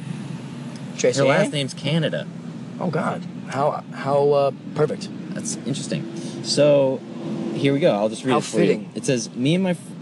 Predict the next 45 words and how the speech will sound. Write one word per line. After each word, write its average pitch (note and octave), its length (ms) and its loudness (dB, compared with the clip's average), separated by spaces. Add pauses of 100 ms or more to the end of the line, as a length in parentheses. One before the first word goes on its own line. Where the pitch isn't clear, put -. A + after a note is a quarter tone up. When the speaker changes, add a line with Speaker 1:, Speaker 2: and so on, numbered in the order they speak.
Speaker 2:
me G3+ 440 2 (160)
and C3+ 140 0
a - 20 0
friend C#3+ 260 -2
of F#2+ 60 -2
mine E2+ 380 -2
are F#2 100 0
trying A2+ 280 -4
to A#2 60 -2
start G2 280 -2
a F2 40 -2
podcast D2+ 580 -6
because D2 420 -6
we D#2+ 160 -2
were D2+ 120 -4
so G2 280 -2
inspired F2+ 520 -4
by D2+ 140 -4
the D2 120 -6
awesome D#2+ 540 -6 (220)
rawness F2+ 580 -2
of D2+ 220 -8
Doing E2 200 0
It D2+ 40 -2
Raw. D#2 360 0 (320)
The - 80 -4
problem A#2+ 480 0
is E2 220 -4
we F2+ 80 0
have E2 140 -2
no G2+ 180 -4
idea E2+ 420 -2 (260)
what F#2 180 -2
kind G#2 200 -4
of F2 60 -4
software E2+ 560 -2
and D#2+ 180 -6
hardware G#2 340 -2
to D2 80 -6
use. C2+ 360 -6 (420)
What G2+ 220 0
do C3 60 -2
you B2+ 60 4
guys A2+ 320 2
use? - 400 2